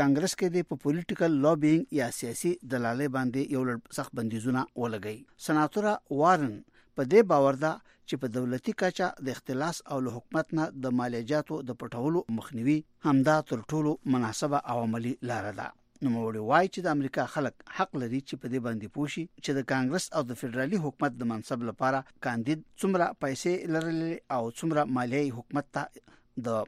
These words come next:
آی آر ایس له لارې تحویل کړې ده. په متحده ایالاتو کې معمولاً په انتخاباتو کې پیسې او دلالان دواړه مهم رول لوبوي او د موجوده قوانینو له مخې تحویل شوې مالیه د هر امریکایي شخصي حق دی. څوک نشي کولای چې د یو کاندید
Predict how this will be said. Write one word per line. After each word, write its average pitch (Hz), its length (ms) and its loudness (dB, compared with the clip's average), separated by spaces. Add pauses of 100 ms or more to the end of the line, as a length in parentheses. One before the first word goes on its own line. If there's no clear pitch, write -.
(160)
آی 131 80 2 (100)
آر 175 100 0
ایس - 140 -2
له 135 140 -2
لارې 117 280 0
تحویل 123 300 -6
کړې 107 200 -6
ده. 120 80 -12 (120)
په 147 120 0
متحده 147 440 0
ایالاتو 175 520 2
کې 170 160 -2
معمولاً 160 380 2
په 143 120 0
انتخاباتو 127 640 0
کې 147 240 -4
پیسې 123 320 -2 (180)
او 135 60 0 (120)
دلالان 123 480 0
دواړه 135 300 2
مهم 127 200 -2 (180)
رول 123 200 -2
لوبوي 104 260 -8 (340)
او 127 60 2 (120)
د 127 120 0
موجوده 123 380 2 (180)
قوانینو 135 400 4
له 120 140 0
مخې 185 200 -2 (220)
تحویل 143 280 2
شوې 196 260 6
مالیه 131 280 4 (240)
د 143 120 2
هر 180 180 4
امریکایي 147 400 0
شخصي 131 320 -6
حق 120 120 -10 (100)
دی. 101 100 -8 (280)
څوک 151 140 0 (100)
نشي 175 220 0
کولای 180 280 4
چې 180 200 -2
د 180 40 0 (240)
یو 135 180 0
کاندید 135 360 2